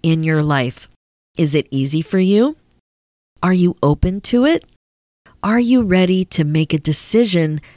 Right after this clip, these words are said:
to give yourself permission to allow it? Will you give yourself permission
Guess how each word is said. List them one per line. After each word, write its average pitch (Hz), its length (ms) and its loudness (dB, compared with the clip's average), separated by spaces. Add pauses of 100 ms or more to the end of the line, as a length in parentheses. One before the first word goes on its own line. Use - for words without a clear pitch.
(120)
to 175 100 -2
give 185 400 0
yourself 185 640 -2
permission 147 920 -2 (640)
to 180 280 2
allow 165 640 0
it? - 300 -6 (320)
Will 185 240 4
you 214 220 0
give 175 300 0
yourself 160 500 0
permission 147 720 -4